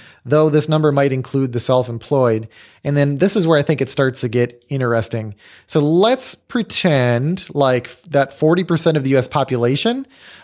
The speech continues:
uh, that holds those telework compatible jobs. So obviously, like, if you're working on an assembly line, putting things together,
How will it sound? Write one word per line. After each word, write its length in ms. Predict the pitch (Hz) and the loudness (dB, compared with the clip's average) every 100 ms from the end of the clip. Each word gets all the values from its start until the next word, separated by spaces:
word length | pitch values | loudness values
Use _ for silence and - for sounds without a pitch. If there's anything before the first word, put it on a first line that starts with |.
| - | -4
uh, 180 | 135 135 | 0 2
that 180 | 135 127 | 0 -2
holds 500 | - 196 220 175 160 | 0 2 2 2 2
those 340 | 156 151 131 | 4 2 0
telework 580 | - 160 147 143 139 - | 0 0 2 2 0 -2
compatible 480 | 139 131 135 127 123 | -4 -2 0 0 0
jobs. 300 | 117 113 - | 0 0 2
So 120 | 139 | 2
obviously, 360 | 156 175 151 | 2 2 0
like, 180 | 123 117 | 0 0
if 100 | 123 | -4
you're 100 | 123 | -4
working 380 | 117 123 127 117 | -2 -2 -2 -4
on 220 | 107 117 | -6 -6
an 60 | 113 | -4
assembly 400 | 117 117 110 107 | -4 -2 -4 -4
line, 260 | 101 107 | -4 -6
putting 240 | 104 117 113 | -6 -8 -6
things 220 | 120 110 | -8 -8
together, 500 | 117 110 107 107 | -6 -4 -2 -4